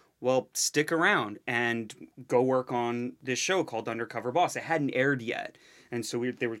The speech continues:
still making episodes in season one. So I went on to that show and started producing that show, mostly in post, uh, sort of the later episodes.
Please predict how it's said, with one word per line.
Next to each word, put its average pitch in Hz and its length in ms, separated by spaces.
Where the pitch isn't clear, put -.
still 147 280
making 127 380
episodes 117 600
in 107 60
season 107 420
one. 101 240
So - 160
I 123 120
went 127 320
on 123 260
to 117 80
that 107 260
show 117 300
and 98 100
started 110 460
producing 110 520
that 95 220
show, 98 380
mostly 123 480
in 101 120
post, 104 600
uh, 104 380
sort 113 220
of 98 60
the 107 100
later 110 460
episodes. - 720